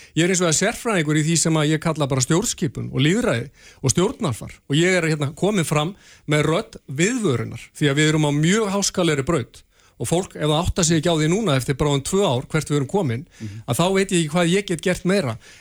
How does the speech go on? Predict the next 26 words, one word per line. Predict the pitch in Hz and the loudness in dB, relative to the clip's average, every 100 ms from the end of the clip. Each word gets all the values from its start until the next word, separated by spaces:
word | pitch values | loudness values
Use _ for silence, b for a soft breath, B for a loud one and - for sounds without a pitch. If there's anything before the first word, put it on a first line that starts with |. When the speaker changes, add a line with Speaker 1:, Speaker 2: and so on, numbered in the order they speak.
| - | 0
Speaker 1:
En | |
ég | 147 156 | 2 2
segi, | 185 165 | 2 2
ég | 139 | 0
kalla | 156 208 220 | -2 -2 -2
eftir | - 196 | 0 0
umræðu, | 214 151 113 120 | 0 0 0 0
ég | |
kalla | 151 175 | 0 -2
eftir | 156 160 | 0 0
umræðu | 180 175 135 | 2 0 0
á | - | 0
þinginu, | 147 185 214 214 233 B B B | -2 0 -2 -2 -4 B B B
hinn, | 143 147 185 | -2 -2 -2
sem | 143 | -2
sagt, | 120 | 0
pólitíska | - 165 202 214 202 202 | 0 2 0 0 0 0
stétt | - 214 - | 0 0 0
hefur | 190 156 | 0 2
brugðist | 151 151 233 - - - b b b b b | 2 2 0 -2 -10 -20 b b b b b
og, | 139 147 151 190 | -2 0 0 -2
og | 156 151 151 | 0 0 2
hérna, | 156 147 | 0 0
háskólarnir | 113 135 165 - 214 214 208 | 2 2 2 0 0 0 2
hafa | 196 180 | 2 2
brugðist | 165 147 127 170 - - | 2 2 2 0 -4 -10